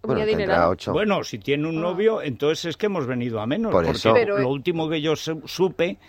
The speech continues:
Speaker 3: en su día es que tenía seis.
Speaker 2: Por eso.
Speaker 1: Pues tiene un novio adinerado, que es
Speaker 4: Pero,
Speaker 1: el,
Speaker 4: eh,
Speaker 1: el
Speaker 2: Hombre.
Speaker 1: dueño de Parque Sol,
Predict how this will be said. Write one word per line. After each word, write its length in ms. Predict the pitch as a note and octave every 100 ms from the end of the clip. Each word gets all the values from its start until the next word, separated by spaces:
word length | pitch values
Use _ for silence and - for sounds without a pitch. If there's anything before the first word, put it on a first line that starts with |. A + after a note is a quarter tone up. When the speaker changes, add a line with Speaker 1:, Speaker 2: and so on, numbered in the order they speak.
| -
Speaker 3:
en 140 | - C#3+
su 120 | D3+
día 140 | D#3+
es 80 | E3+
que 100 | -
tenía 340 | - F#3+ D3 A#2
seis. 340 | - G#3 -
Speaker 2:
Por 140 | F2+ E2
eso. 240 | E2+ E2
Speaker 1:
Pues 140 | G3+
tiene 240 | G3 G#3+ A3
un 120 | B3
novio 480 | A#3 A#3+ B3 A#3 G#3+
adinerado, 560 | G3+ G3 F#3+ A3 C4
que 160 | A3 G#3
es 120 | G#3 -
Speaker 4:
Pero, 240 | G#3 G3+
Speaker 1:
el, 100 | G3
Speaker 4:
eh, 80 | G#3
Speaker 1:
el 100 | G#3
Speaker 2:
Hombre. 140 | -
Speaker 1:
dueño 160 | A3 G#3
de 100 | G3+
Parque 240 | G3+ G3
Sol, 220 | G3+ C4+